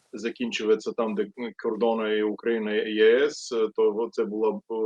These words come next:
велика помилка, бо сучасна війна, особливо і гібри-, гібридний варіант, е, як ви, як всі бачать, як поляки, на жаль, і інші, а, європейці, як ви, на жаль, вже б-,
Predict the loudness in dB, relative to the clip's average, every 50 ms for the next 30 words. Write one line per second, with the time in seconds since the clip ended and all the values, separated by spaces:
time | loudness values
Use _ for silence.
0 | 0 0 0 0 -2 -2 -2 -2 -4 -4 -8 -6 -4 0 0 0 0 0 -6 -10
1 | -6 -4 -2 -2 -2 -2 -4 -6 _ _ _ _ _ _ _ _ _ _ -10 -8
2 | -2 4 6 6 6 4 2 -2 0 0 0 0 2 2 4 4 2 2 0 -6
3 | -8 -4 -4 -4 -2 -2 -2 -2 -2 -2 -4 -6 -6 -6 -6 -4 -4 -2 -2 -2
4 | -2 -2 -2 -2 -4 -2 0 0 2 2 0 0 2 4 4 4 4 2 2 -2
5 | -4 -4 0 0 2 2 4 4 4 2 2 _ 0 2 2 2 2 0 0 -2
6 | -2 -2 -2 0 2 2 2 2 0 -4 -4 -4 -4 -4 _ -8 -2 0 0 0
7 | 0 -4 -8 -8 -6 -2 0 0 2 0 0 -2 _ _ _ _ _ _ _ -10
8 | -8 -6 -4 -4 -4 -4 -4 -4 -4 -4 -4 -4 -4 -4 -6 -8 _ -20 _ _
9 | _ _ _ _ _ -8 -6 -4 -2 -2 -2 -2 0 -2 0 0 0 2 6 6
10 | 6 6 6 0 0 6 6 4 4 6 4 4 4 4 2 2 2 4 4 4
11 | 2 0 -4 0 0 2 2 2 2 2 0 0 -2 -4 _ -18 -12 -12 -12